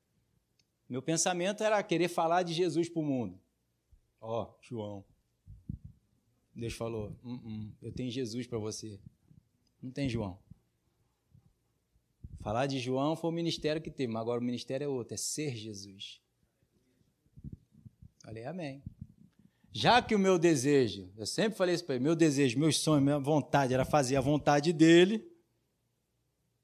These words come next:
Então eu falei, amém, vou casar. <laughs>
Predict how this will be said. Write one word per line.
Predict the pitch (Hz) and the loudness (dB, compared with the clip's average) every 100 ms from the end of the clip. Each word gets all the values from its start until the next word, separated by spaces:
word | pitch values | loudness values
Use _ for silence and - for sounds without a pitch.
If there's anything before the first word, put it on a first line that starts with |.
| _ _ _ _ 175 - | _ _ _ _ -20 -20
Então | 143 143 131 | -16 -8 -8
eu | |
falei, | - 123 120 | -8 -8 -8
amém, | 107 104 101 98 _ _ _ _ | -8 -8 -10 -14 _ _ _ _
vou | 123 123 | -4 -4
casar. | 104 98 101 98 - - - _ - | -4 -10 -14 -16 -18 -20 -20 _ -20
<laughs> | - 120 - - | -14 -14 -14 -20